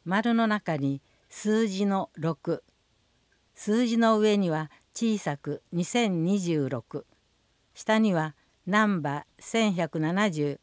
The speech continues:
と記されています。そして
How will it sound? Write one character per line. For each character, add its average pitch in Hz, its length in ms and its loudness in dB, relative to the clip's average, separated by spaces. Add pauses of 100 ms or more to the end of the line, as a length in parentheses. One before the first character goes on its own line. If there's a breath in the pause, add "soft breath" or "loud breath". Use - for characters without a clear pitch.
(120)
と 190 100 -2
記 185 240 -4
さ 190 140 -2
れ 156 120 -2
て - 140 -6
い 120 140 -4
ま 120 140 -8
す。 - 220 -18 (1500)
そ 220 180 2
し - 140 -4
て 190 260 -2